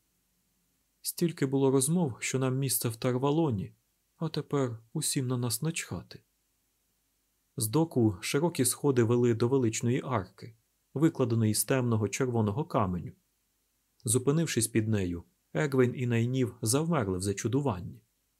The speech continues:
Кожний будинок у місті здавався палацом, хоча більшість з-поміж тих, що сусідили з аркою, схоже, були корчмами чи крамницями,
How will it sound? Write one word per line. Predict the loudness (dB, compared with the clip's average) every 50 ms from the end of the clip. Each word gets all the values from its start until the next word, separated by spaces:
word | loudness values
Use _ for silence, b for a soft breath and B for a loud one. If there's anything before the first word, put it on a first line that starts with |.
| _ _ _ _ _ _ _ _ _ _ _
Кожний | -2 0 0 2 2 2 0 2
будинок | 2 0 2 2 0 0 0 0 0 0
у |
місті | 0 2 2 0 -2 -2 -4 -6 -6
здавався | -2 0 0 0 2 0 0 0 0 -2
палацом, | 0 0 2 2 2 0 0 -2 -6 -6 -6 -12 -18 _ _ _ _ _ _ _ -6
хоча | -2 -2 0 2 2 2 4 4 2 0 0
більшість | 2 4 4 4 4 2 0 0 -2 -2 -6 -8
з-поміж | -6 -2 -2 0 0 0 -2 0
тих, | 0 2 2 2 0
що | 0 0 2 2 2
сусідили | 2 0 0 0 0 0 2 2 4 4 4
з | 2 2 -2
аркою, | -4 -6 -6 -8 -8 -8 -8 -8 -8 -10 -12 _
схоже, | -4 -2 0 2 2 2 2 2
були | 2 2 4 4 4 4 2 0 -4
корчмами | -2 -2 -2 0 -2 -2 -2 0 2 2 2 2 0
чи | 0 0 0 0
крамницями, | 0 -2 -4 -2 -2 0 -2 -2 -2 -2 -4 -6 -6 -8 -14